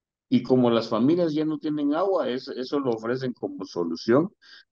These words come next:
de que cada quien tenga su tinaco, son unos tambos así grandes, eh, para que vayan juntando agua. Entonces, las familias,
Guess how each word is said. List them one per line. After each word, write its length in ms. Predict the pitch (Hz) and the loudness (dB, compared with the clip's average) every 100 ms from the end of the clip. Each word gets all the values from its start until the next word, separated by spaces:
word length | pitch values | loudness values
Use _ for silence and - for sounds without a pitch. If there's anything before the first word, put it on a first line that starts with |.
| _ | _
de 180 | 90 90 | -2 0
que 140 | 80 | 0
cada 300 | - 117 117 | 4 4 4
quien 220 | 143 139 | 0 0
tenga 300 | - 127 117 | 0 2 2
su 200 | 110 95 | -2 -8
tinaco, 500 | - 85 107 135 117 | -10 -2 0 0 -4
son 200 | 113 113 | -4 -4
unos 580 | 117 117 110 90 - - | -2 -4 -6 -8 -12 -4
tambos 420 | - 117 113 95 87 | 2 2 2 -4 -8
así 300 | 82 - 104 | -6 -6 -4
grandes, 720 | 87 95 139 135 110 - _ - - - _ _ - | 2 4 6 4 0 -8 _ -20 -20 -20 _ _ 2
eh, 320 | 87 90 87 | 6 8 6
para 280 | 110 98 90 | 4 4 2
que 200 | 87 85 | -2 -2
vayan 420 | 82 90 95 90 - | 2 4 4 2 -2
juntando 560 | 85 76 90 90 78 82 | -8 -4 -2 -2 0 4
agua. 420 | 127 123 95 - | 4 4 -2 -10
Entonces, 640 | - 87 113 135 147 143 _ _ _ - | -16 -8 -4 0 -2 -4 _ _ _ -2
las 320 | 98 160 175 | 2 2 0
familias, 1000 | 147 135 175 247 220 185 - - - - | -4 -4 -4 -4 -4 -4 -6 -10 -12 -12